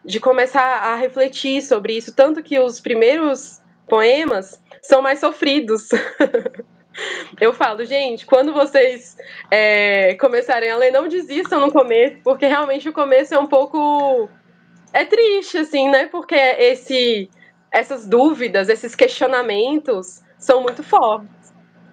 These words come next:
Então, foi assim que eu comecei a escrever, uma forma de,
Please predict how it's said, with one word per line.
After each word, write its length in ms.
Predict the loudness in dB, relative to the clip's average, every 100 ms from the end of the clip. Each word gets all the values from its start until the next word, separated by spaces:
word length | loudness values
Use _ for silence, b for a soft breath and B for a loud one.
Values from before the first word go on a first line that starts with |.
| _ -6
Então, 260 | 0 0
foi 180 | 2 0
assim 220 | 0 -4
que 60 | -4
eu 60 |
comecei 340 | -2 0 0 0
a 40 |
escrever, 520 | 0 -2 0 2 0
uma 160 | -2 -6
forma 480 | -2 0 0 2 0
de, 440 | 0 -6 -6 -8